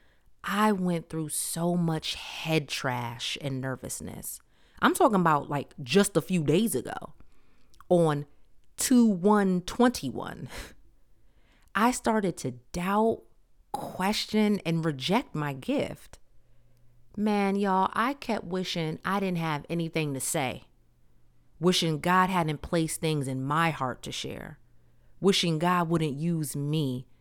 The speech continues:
and that I could be quiet and unseen. I circled in this thought for a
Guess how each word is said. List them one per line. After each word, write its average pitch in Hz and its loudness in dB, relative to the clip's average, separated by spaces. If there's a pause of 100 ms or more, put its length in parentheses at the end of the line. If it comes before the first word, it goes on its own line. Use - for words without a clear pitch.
(260)
and 156 -2
that 170 2
I 175 0
could 165 -6
be 151 -4
quiet - -6
and 139 -6
unseen. 139 -4 (1300)
I 220 2
circled 226 2
in 180 2
this 160 0
thought 208 0
for 151 0
a 139 -6